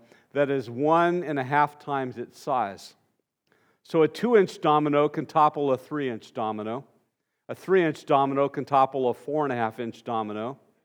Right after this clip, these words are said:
and on and on and on. You get the picture. And by the time you get to the eighteenth domino, you could knock over the Leaning Tower of Pisa, which, as he said, of course, is already leaning, so that's not fair. He says the twenty-third domino could knock over the Eiffel Tower,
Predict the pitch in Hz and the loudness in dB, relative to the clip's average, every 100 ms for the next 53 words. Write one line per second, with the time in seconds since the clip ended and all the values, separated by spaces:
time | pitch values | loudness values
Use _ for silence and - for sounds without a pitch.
0 | _ _ _ _ - 123 127 147 147 143 | _ _ _ _ -10 -6 0 0 2 2
1 | 131 131 135 123 107 113 135 135 - 156 | 0 0 -2 -2 -4 -6 -8 -6 -6 -6
2 | - 95 - _ _ _ _ _ _ _ | -6 -12 -14 _ _ _ _ _ _ _
3 | _ - 156 190 196 - 208 247 247 220 | _ -4 6 8 8 6 4 6 2 0
4 | - 196 170 190 202 - 202 - - 160 | 0 0 2 0 0 -2 -4 -4 0 2
5 | 175 160 131 123 127 _ _ _ _ _ | 2 2 0 -2 -4 _ _ _ _ _
6 | 143 156 170 160 180 185 175 160 147 143 | -8 -2 2 6 6 6 2 2 0 -2
7 | 139 156 151 135 151 139 127 117 - 143 | -2 -2 -2 -2 0 0 0 -4 -4 -6
8 | 107 113 123 120 - - 135 123 127 - | -4 -4 -6 -8 -14 -10 -10 -8 -8 0
9 | 151 139 127 - _ _ 123 - 165 147 | 2 2 -2 -18 _ _ -10 0 0 0
10 | 135 139 135 135 131 120 131 120 113 - | 0 2 2 0 -4 -4 -4 -4 -8 -8
11 | 120 113 - 113 - 117 104 127 _ _ | -8 -8 -8 -10 -4 -4 -4 -8 _ _
12 | _ _ _ _ _ _ _ _ _ _ | _ _ _ _ _ _ _ _ _ _
13 | - _ _ _ _ _ - 131 208 170 | -20 _ _ _ _ _ -14 0 2 2
14 | 170 214 233 214 220 202 170 160 165 160 | 0 4 4 6 8 8 8 8 6 6
15 | 156 156 156 151 160 165 165 135 139 135 | 4 2 2 6 6 6 0 2 2 4
16 | 160 156 147 - 151 139 120 117 | 4 2 -6 -2 0 2 0 -4